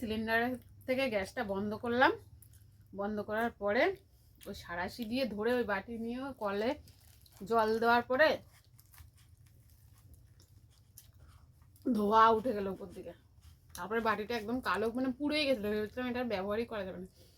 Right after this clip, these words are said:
কিন্তু সার্ফ আর বালি দিয়ে, স্কচ ব্রাইট দিয়ে ঘষার পরে দেখছি এরকম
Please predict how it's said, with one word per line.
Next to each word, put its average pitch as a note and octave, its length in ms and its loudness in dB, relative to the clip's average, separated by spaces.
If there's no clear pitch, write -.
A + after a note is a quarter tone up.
কিন্তু A#3+ 180 -4
সার্ফ G#3 380 4
আর B3 160 2
বালি G#3 300 2
দিয়ে, B3+ 180 -2
স্কচ G#3 280 0
ব্রাইট G3+ 240 0
দিয়ে B3+ 160 2
ঘষার G#3+ 300 -6
পরে A3 200 -6
দেখছি A3 260 -6
এরকম F#3 260 -8